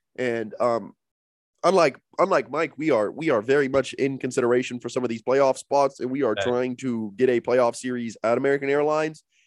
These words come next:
Speaker 1: And losing games to the Magic is not how you do that. So, um, I honestly, I, I, I'm a little, I, I act a little bit more upset than I actually am, just because losing to the Magic is embarrassing for the most part.
Speaker 2: Right.
Speaker 1: But,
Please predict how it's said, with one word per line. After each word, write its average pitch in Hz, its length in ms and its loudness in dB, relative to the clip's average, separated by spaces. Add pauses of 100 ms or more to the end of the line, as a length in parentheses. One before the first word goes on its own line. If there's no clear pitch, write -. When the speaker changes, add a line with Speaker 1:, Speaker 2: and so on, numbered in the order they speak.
(140)
Speaker 1:
And 120 200 -4
losing 151 300 -4
games 147 320 0
to - 80 -6
the 135 80 -2
Magic 147 440 0
is 120 160 -2
not 135 280 4
how 143 160 4
you 135 180 -8
do 131 200 -4
that. 160 340 4 (640)
So, 123 360 -2
um, 117 320 -4 (120)
I 123 360 -2 (1080)
honestly, 160 320 -2
I, 120 120 0 (100)
I, 120 120 0 (720)
I'm 156 100 -6
a - 40 0
little, 170 320 0
I, 120 120 -8 (340)
I 165 160 0
act 202 220 -2
a - 20 -6
little 175 180 0
bit 139 60 -12
more 143 140 0
upset 123 260 -6
than 113 80 -10
I 104 80 -6
actually 107 420 -6
am, 110 280 -6
just 113 180 -14
because 101 400 -10
losing 117 300 -10
to 110 60 -8
the 101 60 -10
Magic 107 340 -6
is 90 240 -18
embarrassing 123 680 -6
for 131 100 -10
the 131 60 -6
most 139 240 -4
part. 147 280 -2 (720)
Speaker 2:
Right. 98 120 -2
Speaker 1:
But, 117 220 -4